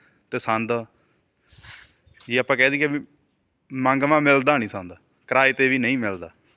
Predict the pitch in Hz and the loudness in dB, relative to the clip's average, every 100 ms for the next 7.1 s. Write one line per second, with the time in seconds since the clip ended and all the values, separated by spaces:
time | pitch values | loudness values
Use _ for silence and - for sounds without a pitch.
0 | _ - 123 123 113 104 101 107 110 113 | _ -6 -4 -2 -4 -6 -8 -8 -4 -4
1 | 110 _ - - - _ - 127 135 131 | -4 _ -20 -20 -20 _ 2 4 4 2
2 | - 117 127 117 123 123 120 117 120 117 | -4 -4 -4 -4 -4 -2 -2 -2 -2 -2
3 | 117 117 113 123 120 110 _ _ _ - | -4 -2 -2 -2 -6 -8 _ _ _ -12
4 | 147 139 139 156 147 127 139 151 143 123 | -6 -4 -2 -4 -2 -2 -2 -2 -2 -2
5 | 139 147 127 117 120 117 117 120 113 107 | -2 -4 -6 -6 -4 -4 -6 -4 -4 -4
6 | 104 104 - 107 - 107 98 98 98 98 | -6 -8 -6 -8 -8 -12 -8 -6 -6 -8